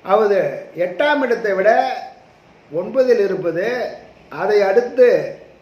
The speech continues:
பத்தாம் இடம் தசம கேந்திரம் பெறுவது இந்த மிதுனத்திற்கு மிகவும் சிறப்பான அமைப்பை எல்லாம் கொடுக்கும்.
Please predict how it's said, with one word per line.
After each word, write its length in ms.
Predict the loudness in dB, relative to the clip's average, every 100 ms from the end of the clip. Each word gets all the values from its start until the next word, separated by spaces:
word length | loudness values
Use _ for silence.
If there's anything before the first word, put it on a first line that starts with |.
| _ -10
பத்தாம் 440 | -8 -4 -4 -2
இடம் 260 | -4 -4 -6
தசம 320 | -6 -6 -2
கேந்திரம் 440 | 0 0 0 0
பெறுவது 600 | 0 0 -2 -2 -6 -10 -18 -20 -20 -20 -20 -18
இந்த 120 | -10 -4
மிதுனத்திற்கு 680 | 2 2 0 -4 -2 -2
மிகவும் 300 | -2 -4 -4
சிறப்பான 480 | -2 -2 -2 -2 -2
அமைப்பை 300 | -4 -4 -4
எல்லாம் 260 | -2 -2 -2
கொடுக்கும். 480 | -6 -6 -10 -12